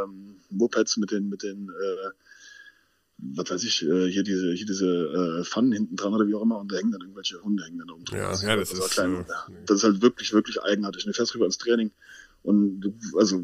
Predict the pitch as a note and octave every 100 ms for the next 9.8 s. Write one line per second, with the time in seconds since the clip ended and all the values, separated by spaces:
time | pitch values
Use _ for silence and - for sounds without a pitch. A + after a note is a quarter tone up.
0 | D#2+ D#2+ D#2+ G2 G2 F2 G2+ A2+ C#3 B2+
1 | B2 B2+ B2 D3 C3+ C#3+ B2 F2 F2+ F#2
2 | F#2+ - G#2 G#2 G#2 G2+ G2 F#2 F2+ A2
3 | G2 G2+ G2 F2 F2+ - - G#2+ F2+ F#2
4 | F#2 F2 F2+ G2 - - - - - G2+
5 | F#2 E2+ F2 G2+ G#2 A2+ - G2+ D2+ -
6 | - _ - - - - - _ _ _
7 | - C4+ A#3 - B2+ A#2 - A#2 A#2 A2
8 | C3 E3+ D3+ C#3+ C#3+ C3+ A2 G2 G#2+ A#2+
9 | B2 A#2+ G#2+ A#2+ A2+ A2+ A#2